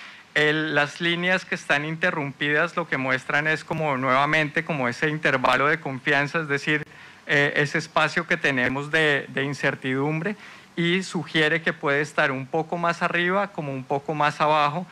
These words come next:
que en últimas lo que significa es, eh, que se está logrando también desde este punto de vista,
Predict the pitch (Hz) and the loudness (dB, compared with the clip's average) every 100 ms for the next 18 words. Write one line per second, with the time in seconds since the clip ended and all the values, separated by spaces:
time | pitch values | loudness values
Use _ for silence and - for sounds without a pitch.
0 | - - 160 147 143 165 165 165 170 165 | -14 -2 0 0 -2 0 0 2 0 -4
1 | 160 147 135 127 143 143 151 156 156 156 | -6 -6 -6 -4 -4 0 2 4 2 0
2 | - 156 156 160 156 143 - 127 127 139 | -6 -4 -4 -2 -6 -6 -2 2 4 2
3 | 143 - - - - 156 156 156 156 151 | -2 -18 -20 -12 -2 0 2 2 2 0
4 | 151 156 135 127 127 127 127 127 - 151 | 0 0 2 0 2 -2 -2 -4 -4 -6
5 | 165 151 160 160 147 135 127 - 156 175 | -4 -4 0 2 2 0 -4 0 0 0